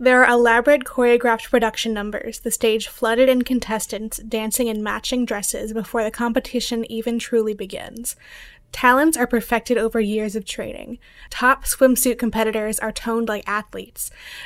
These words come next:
Many evening gowns are custom made, fit to perfectly showcase the woman wearing it. Even the audience members take part in the pageantry. It's not uncommon to see women in cocktail dresses and men wearing suits just to take in the show.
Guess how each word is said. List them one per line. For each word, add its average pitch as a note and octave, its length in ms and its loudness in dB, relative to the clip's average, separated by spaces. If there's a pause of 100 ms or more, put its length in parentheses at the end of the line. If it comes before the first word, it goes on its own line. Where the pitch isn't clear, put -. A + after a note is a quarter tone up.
Many B3+ 240 4
evening B3+ 360 2
gowns A3+ 220 2
are A3 120 -2
custom A3+ 480 0
made, G#3 360 -4
fit - 280 -2
to - 80 -6
perfectly C4 500 -2
showcase A3 560 -2
the A3+ 120 2
woman G#3+ 260 -2
wearing - 340 -10
it. - 160 -18 (460)
Even C#4 240 6
the D4+ 140 10
audience A3+ 380 4
members A3 320 -2
take A#3 200 -2
part - 220 -2
in A3+ 40 -6
the A3+ 60 -4
pageantry. G#3+ 760 -8 (300)
It's - 240 -4
not A3+ 160 4
uncommon A#3 520 0
to A3+ 60 0
see A3 200 0
women A#3 260 6
in A#3+ 80 2
cocktail A3+ 460 0
dresses A3 320 -2
and G#3+ 180 -2
men G#3+ 220 -2
wearing A3 260 -2
suits - 520 -10
just - 280 -4
to A3+ 80 -2
take G#3 300 -4
in G#3 100 -6
the G#3 80 -8
show. - 400 -10